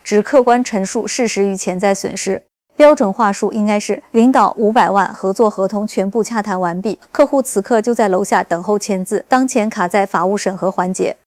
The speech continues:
老李对第十条免责条款存在异议，正常修改流程需要三天，客户今晚乘机离场，一旦延误，这笔订单八成直接流失。这里有两套解决方案供您定夺。方案一，严格走完法务标准流程，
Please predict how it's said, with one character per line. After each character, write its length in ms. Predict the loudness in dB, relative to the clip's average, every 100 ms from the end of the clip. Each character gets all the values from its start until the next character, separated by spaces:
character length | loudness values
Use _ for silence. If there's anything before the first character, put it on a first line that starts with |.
| _ _ 2
老 180 | 4
李 160 | 4 2
对 180 | 0 0
第 140 | 0
十 140 | -2 -4
条 260 | -4 -6 -2
免 200 | -2 0
责 160 | -2
条 220 | -2 -4 -2
款 240 | -4 -6
存 220 | -8 -6
在 100 | -4
异 60 | -4
议， 320 | -4 -4 -8 -4
正 160 | -2
常 180 | -2 -2
修 160 | 0 2
改 140 | 2
流 160 | 0 -2
程 260 | -4 -8
需 140 | -4 -2
要 120 | -2
三 240 | -4 -6
天， 240 | -4 -4 -6 -8
客 120 | -4
户 160 | -2 -2
今 160 | -2
晚 160 | -2 -4
乘 240 | -6 -8
机 160 | -6 -6
离 160 | -6 -8
场， 200 | -8 -12 -10
一 100 | -6
旦 220 | -4 -2
延 220 | -4 -4
误， 180 | -4 -4 -4
这 140 | -4
笔 100 | -4
订 180 | -6 -4
单 220 | -2 -2
八 240 | -4 -4
成 260 | -4 -8 -10
直 180 | -8 -6
接 160 | -2 -2
流 180 | -2 -6
失。 240 | -6 -8 -10 _ _
这 140 | 0 2
里 80 |
有 140 | 4 4
两 180 | 4 0
套 180 | -2
解 160 | -2 -2
决 140 | -4
方 160 | -4 -2
案 180 | -4 -4
供 200 | -6 -4
您 160 | -4 -4
定 200 | -6 -4
夺。 200 | -6 -8
方 160 | _ 0
案 180 | 0 0
一， 220 | -2 -4 -4
严 180 | -2
格 160 | 0 0
走 140 | 0
完 200 | -2 -2
法 220 | -4 -4 -4
务 100 | -4
标 240 | -4 -4
准 160 | -6 -8
流 160 | -8
程， 240 | -8 -10